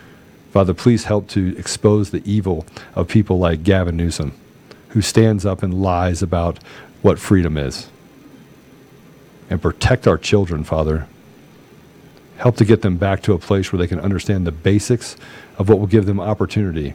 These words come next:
Number one, the foundation of you. Number two, math, English, science,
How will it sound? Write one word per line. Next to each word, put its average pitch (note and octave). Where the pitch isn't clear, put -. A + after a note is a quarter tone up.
Number F2+
one, G#2+
the G2
foundation F#2+
of E2
you. C#2+
Number E2+
two, B2
math, F#2
English, F#2+
science, F#2+